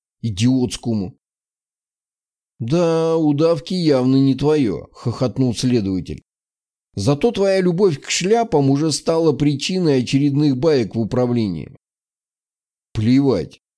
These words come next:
Бакстеру и правда не было дела до досужих сплетен. Ему и так пришлось изменить всю свою жизнь. Отказываться от шляп он не собирался. Единственной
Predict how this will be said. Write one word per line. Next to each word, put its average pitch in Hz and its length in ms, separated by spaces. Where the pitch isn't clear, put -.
Бакстеру 196 640
и 185 200
правда 180 520
не 147 240
было 131 300
дела 143 400
до 113 160
досужих 139 580
сплетен. - 640
Ему 247 340
и 262 60
так 269 280
пришлось 156 500
изменить 151 500
всю - 240
свою 139 380
жизнь. 135 420
Отказываться 180 760
от 147 120
шляп 170 540
он 139 240
не 151 120
собирался. 147 800
Единственной 160 840